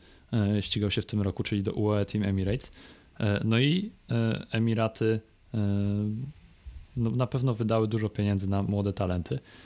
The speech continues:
e, ponieważ dołączyli do nich Filippo Baroncini, e, były mistrz świata U dwadzieścia trzy, Igor Arrieta, czyli utalentowany wspinacz, e, z Hiszpanii, który do tej pory ścigał się w Kernfarmie,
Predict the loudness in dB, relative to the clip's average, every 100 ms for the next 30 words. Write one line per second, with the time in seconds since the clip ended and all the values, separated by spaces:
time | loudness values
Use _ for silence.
0 | -20 -8 -2 -2 -2 -2 0 0 0 2
1 | 2 0 0 0 2 0 -2 -10 -8 -6
2 | -2 0 0 0 0 0 -2 -4 -14 -14
3 | -6 0 0 2 2 2 0 0 -2 -2
4 | -4 -4 -2 0 -2 -2 -4 -2 0 0
5 | 0 0 0 2 0 -2 -2 -2 0 -2
6 | -4 -12 -20 -14 -6 -2 0 0 0 0
7 | 0 0 -2 0 0 0 0 0 0 -2
8 | 0 0 0 0 -2 -2 -2 0 0 2
9 | 0 -4 -6 -4 -2 -2 -8 -20 _ -2
10 | 0 0 0 -2 -2 -2 -2 -2 -2 -6
11 | -4 -4 -2 0 0 0